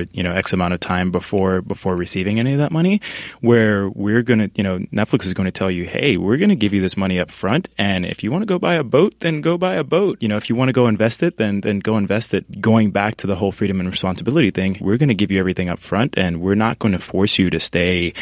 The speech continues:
for X amount of time before getting a hundred percent of your money.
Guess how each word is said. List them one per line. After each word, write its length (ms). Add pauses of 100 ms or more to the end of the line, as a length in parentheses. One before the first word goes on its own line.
(200)
for 200
X 200
amount 180
of 80
time 340
before 360
getting 280
a 60
hundred 220
percent 240
of 60
your 120
money. 380